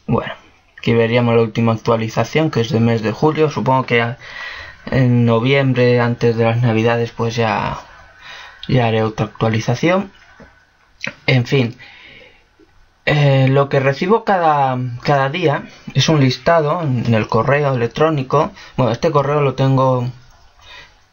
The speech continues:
casi todo lo que recibo es, es de eBay, aunque hay alguna cosita más, pero bueno, lo he borrado para que solo veáis lo que he recibido de eBay.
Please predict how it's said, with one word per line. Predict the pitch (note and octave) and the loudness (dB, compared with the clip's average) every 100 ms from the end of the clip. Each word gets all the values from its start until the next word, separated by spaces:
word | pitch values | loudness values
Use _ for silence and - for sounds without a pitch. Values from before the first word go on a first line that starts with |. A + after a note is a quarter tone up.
| - | -4
casi | C#3 - C3 | -2 -2 -4
todo | - D#3 D#3+ | 0 2 4
lo | D3+ | 2
que | C#3+ | 0
recibo | C3 C3 C#3 C3 C3 | -2 -2 -2 0 0
es, | B2 - - | 0 -6 -8
es | - A#2 | -6 -4
de | C3 A2+ | 0 0
eBay, | A#2 C3+ D3+ - - - | 2 0 -2 -8 -20 -8
aunque | - A2+ A2+ | -4 0 2
hay | A2+ A#2 | 4 2
alguna | A2+ A#2 G#2+ | 2 -2 -2
cosita | A#2 - - | -4 -4 -2
más, | A#2 C#3 D#3 - | 0 0 0 -2
pero | A#2 A2+ | -2 0
bueno, | A2 G#2+ - | 0 0 0
lo | A2+ | 0
he | |
borrado | A2 A2 A2+ A2+ A2+ | 0 0 0 -2 -2
para | A2 A2 | -2 -2
que | - | -4
solo | A#2+ A#2 | -2 0
veáis | A2+ A#2 A#2 - - - - - - - - | 2 0 -2 -8 -20 -20 -20 -20 -20 -20 -2
lo | C3 | 0
que | A#2+ | 0
he | B2+ | -2
recibido | B2 A#2+ B2 B2 A#2 | -2 -2 0 2 2
de | A#2+ | 2
eBay. | B2 C#3+ D#3 | 2 0 -2